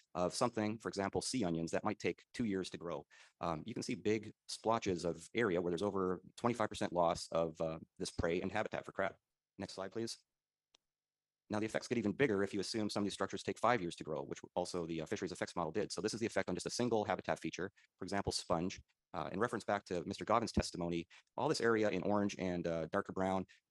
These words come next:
are, they, there is sponges there. There are sponges there from the trawl survey. There are sponges there in the bycatch. So I'm not clear why, um, there's some disagreement whether or not sponges occur in this area, 'cause they sure come up in the nets a lot.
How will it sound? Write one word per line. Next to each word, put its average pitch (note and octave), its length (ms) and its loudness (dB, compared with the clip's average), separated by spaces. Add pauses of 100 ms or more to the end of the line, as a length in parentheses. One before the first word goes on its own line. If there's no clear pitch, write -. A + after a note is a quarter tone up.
(100)
are, C3+ 160 4
they, D3 160 2
there C#3+ 100 6
is C#3 80 4
sponges F#2+ 280 2
there. D2+ 160 -2
There F#2 80 2
are A2 40 4
sponges A2 300 0
there G#2+ 100 4
from F2+ 120 -4
the E2 40 -4
trawl G#2+ 200 4
survey. G2 260 -2
There E2+ 80 -2
are - 20 -8
sponges G2 300 -2
there F#2 80 2
in F2+ 80 0
the E2 60 -4
bycatch. F2 560 -2
So F2+ 260 -4
I'm F2+ 80 -4
not G#2+ 140 0
clear G2 160 0
why, F2+ 460 2
um, D#2+ 260 -2
there's E2+ 120 -4
some F2+ 120 -4
disagreement F2 420 -2
whether F2+ 180 0
or E2+ 40 2
not E2 160 0
sponges E2+ 320 -2
occur E2 260 -2
in D#2+ 60 -2
this D#2 120 -6
area, D#2 200 -6 (100)
'cause D2+ 300 -8 (160)
they D#2+ 80 -4
sure G#2 120 -4
come G#2 120 2
up - 80 2
in E2+ 100 -2
the E2+ 60 0
nets E2 100 -6
a D#2 60 -10
lot. - 180 -4